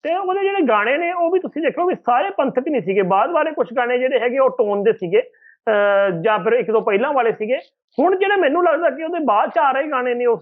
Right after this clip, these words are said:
ਟੋਨ ਦੇ, ਉਹਦਾ ਵੱਡਾ ਕਾਰਨ ਇਹੀ ਹੈ ਕਿ ਹੁਣ ਤਾਂ ਉਹਦਾ ਫੈਮਿਲੀ ਕੋਲ ਕਾਪੀਰਾਈਟ ਆ, ਉਹ ਉਸੇ ਤਰ੍ਹਾਂ ਦੇ ਗਾਣੇ ਬਾਹਰ ਲਿਆ ਰਹੇ ਨੇ ਮੇਰੇ ਖਿਆਲ ਦੇ ਵਿੱਚ,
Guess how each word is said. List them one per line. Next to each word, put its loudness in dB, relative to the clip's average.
ਟੋਨ -2
ਦੇ, 0
ਉਹਦਾ 4
ਵੱਡਾ 0
ਕਾਰਨ 0
ਇਹੀ 0
ਹੈ 2
ਕਿ -4
ਹੁਣ 0
ਤਾਂ -6
ਉਹਦਾ 0
ਫੈਮਿਲੀ 0
ਕੋਲ 0
ਕਾਪੀਰਾਈਟ 0
ਆ, 4
ਉਹ 4
ਉਸੇ 0
ਤਰ੍ਹਾਂ 0
ਦੇ 4
ਗਾਣੇ -2
ਬਾਹਰ 2
ਲਿਆ 2
ਰਹੇ -4
ਨੇ -2
ਮੇਰੇ -4
ਖਿਆਲ -2
ਦੇ 0
ਵਿੱਚ, -4